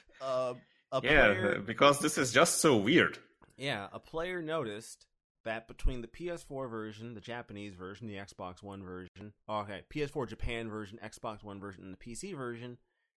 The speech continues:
Speaker 1: there was an odd bit of s-, censoring going on. Not censorship, just censoring going on.
Speaker 2: Yeah.
Speaker 1: Um, some female booty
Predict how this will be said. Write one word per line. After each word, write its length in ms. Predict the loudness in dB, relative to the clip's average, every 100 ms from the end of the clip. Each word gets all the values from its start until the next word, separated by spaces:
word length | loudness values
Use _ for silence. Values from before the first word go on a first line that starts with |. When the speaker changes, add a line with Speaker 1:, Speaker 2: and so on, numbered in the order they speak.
| _ -10
Speaker 1:
there 100 | -8
was 180 | -6 -8
an 120 | -12 -10
odd 260 | -8 -8 -10 _ _ _ _ _ -12
bit 140 | -10
of 120 | -8 -12 _ -18
s-, 320 | -16 -14 -16 -16
censoring 600 | -8 -8 -6 -6 -8 -10 -20 _ _ -16 -8
going 280 | -6 -6 -8
on. 60 |
Not 80 | -8 -8
censorship, 760 | -8 -8 -8 -8 -4 -4 -6 -18 -20 -20 _ _ _ -14
just 240 | -14 -14 _ _
censoring 580 | -14 -12 -12 -12 -14 -14 _ _ _ _ _ _ -10
going 280 | -6 -6
on. 160 | -8 -6
Speaker 2:
Yeah. 280 | -4 0 0 -2 -8 -14 -16 -16 -6
Speaker 1:
Um, 440 | -2 -2 -4 -10 -14 _ _ _ _ _ _ _ _ -16
some 340 | -10 -10 -10 _
female 320 | -12 -8 -6 -4
booty 180 | -2